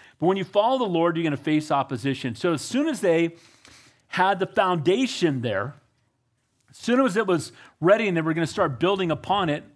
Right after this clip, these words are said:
the people in the surrounding areas in the land, mainly the Samaritans, who were half Gentile and half Jew,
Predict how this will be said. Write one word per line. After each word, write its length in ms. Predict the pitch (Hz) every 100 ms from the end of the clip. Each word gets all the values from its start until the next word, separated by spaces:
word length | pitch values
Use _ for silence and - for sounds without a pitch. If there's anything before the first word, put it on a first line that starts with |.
| _ _ _
the 80 | 135
people 400 | - 247 254 202
in 80 | 170
the 80 | 147
surrounding 800 | - 151 131 156 202 196 175
areas 440 | 170 196 202 170 151
in 140 | 180
the 100 | 156
land, 540 | 139 160 180 139 143 156 - _ _
mainly 340 | 135 180 226 175
the 140 | 156
Samaritans, 960 | - - 147 160 214 180 - 135 151 -
who 100 | 143
were 140 | 135
half 480 | 101 160 165 175 -
Gentile 560 | 123 156 165 151 143 135
and 80 |
half 260 | 131 143 120
Jew, 460 | - 185 180 139